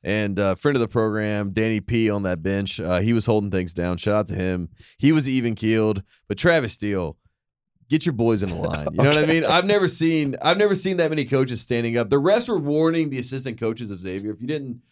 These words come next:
Speaker 1: watch this
Speaker 2: Yeah.
Speaker 1: game, they were warning the assistant coaches to sit down. Too many cooks in the kitchen. Uh, Paul Scruggs, one of the worst, uh, you know, up to fouls that you will ever see in a game. Should have made the free throw, obviously. But again,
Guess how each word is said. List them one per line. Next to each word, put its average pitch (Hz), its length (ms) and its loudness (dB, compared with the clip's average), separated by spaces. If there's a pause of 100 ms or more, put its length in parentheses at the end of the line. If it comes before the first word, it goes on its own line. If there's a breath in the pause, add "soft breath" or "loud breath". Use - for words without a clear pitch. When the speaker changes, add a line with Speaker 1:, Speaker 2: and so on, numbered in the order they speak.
(160)
Speaker 1:
watch 117 280 -6
this 113 120 2
Speaker 2:
Yeah. 113 260 6
Speaker 1:
game, 98 80 -6
they 139 80 0
were 160 140 2
warning 196 400 -2
the 165 80 0
assistant 139 300 -4
coaches 131 260 -2
to 101 80 -8
sit 113 200 -4
down. 104 340 -6 (380)
Too 240 180 2
many 240 160 0
cooks 170 260 2
in 160 80 -4
the 135 60 -2
kitchen. 127 520 -2 (260 soft breath)
Uh, 117 260 0
Paul 180 320 2
Scruggs, 143 440 0
one 131 140 -4
of 120 60 -4
the 120 80 -2
worst, 123 520 -4
uh, 101 360 -8
you 101 160 -8
know, 98 180 -8
up 120 300 -10
to 117 280 -4
fouls 104 500 -4
that 104 100 -6
you 90 100 -10
will 92 140 -10
ever 95 180 -14
see 95 240 -6
in 90 80 -2
a 85 40 -6
game. 90 440 0 (320 loud breath)
Should - 180 -2
have 151 100 0
made 131 140 0
the 113 80 -6
free 117 220 -4
throw, 107 240 -6
obviously. 101 340 -6
But 101 140 -2
again, 107 480 -2